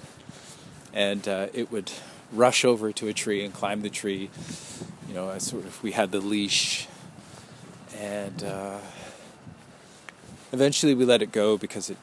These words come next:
uh, it got, it just, it was just too, um, I think, I think there was a bite involved. Somebody got bit, and it was kind of the last straw. And it, it wasn't a, it wasn't like a,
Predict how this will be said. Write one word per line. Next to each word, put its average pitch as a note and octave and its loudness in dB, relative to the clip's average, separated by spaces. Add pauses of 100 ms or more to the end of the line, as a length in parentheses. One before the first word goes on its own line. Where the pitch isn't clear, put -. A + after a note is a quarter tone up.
uh, F#2 -10 (280)
it F#2+ -10
got, - -2 (300)
it A2 -8
just, - -4 (120)
it B2+ -4
was G2+ -4
just - -4
too, G2+ 0 (800)
um, F2+ -8 (1900)
I - -6
think, F3+ 2
I - 2
think E3+ 0
there D3 2
was B2 2
a A2 6
bite G#2+ 2
involved. - -4 (260)
Somebody G#2+ -2
got G2 0
bit, - -2 (520)
and G#2 -4
it G#2 0
was G#2+ -2
kind A#2 4
of G2+ -4
the G2+ 0
last G2+ 4
straw. F#2+ 2 (280)
And A2 -6
it, A2+ -8 (1800)
it - -2
wasn't E3+ 6
a, B2+ 2
it - -4
wasn't D3 4
like B2 4
a, G#2+ 2